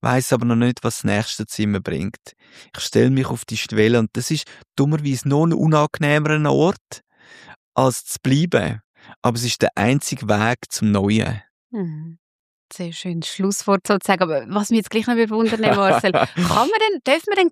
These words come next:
Speaker 2: gar nicht mehr auf dem Sofa liegen am Abend?
Speaker 1: Mal.
Speaker 2: Machst du das auch noch?
Speaker 1: Unbedingt.
Speaker 2: Ja, du brauchst es natürlich vielleicht eher als, als Mensch, der eher,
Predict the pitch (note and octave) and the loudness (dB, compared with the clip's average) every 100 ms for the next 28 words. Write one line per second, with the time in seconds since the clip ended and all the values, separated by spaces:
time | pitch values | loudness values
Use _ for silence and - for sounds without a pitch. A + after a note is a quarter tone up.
0 | - G3 A#3 F4 E4+ E4 - D#4+ C4 C4 | 2 4 4 4 2 0 -2 -2 0 -2
1 | - - A#3+ D#3+ - F3 D#3+ A2+ G2+ G#2 | -2 -2 0 -2 -4 -2 0 0 0 4
2 | C#3+ E3 A2 G#1+ - _ _ _ G#3 A3 | 4 4 0 -4 -12 _ _ _ 0 0
3 | - B3 G#3+ A#3 E3+ D3 _ - G#2 G#2 | -2 -4 -2 0 -2 -6 _ -6 -2 -2
4 | G#2+ G3+ C4+ A#3 A3 G#3 - C#4 C4+ B3+ | 2 4 4 2 2 -2 -2 -2 0 -2
5 | C#4 A#3+ B3 A#3+ - G3+ F3 E3+ F3 F3+ | -4 -4 -2 -2 -2 -2 -2 0 0 -2
6 | - - - - - _ - F3 F3+ G#3 | -4 -16 -16 -16 -16 _ -8 -4 -2 0
7 | F3+ F3+ A3+ - F#3 F3+ G3 G3+ G3+ | 2 2 0 -2 0 2 2 2 0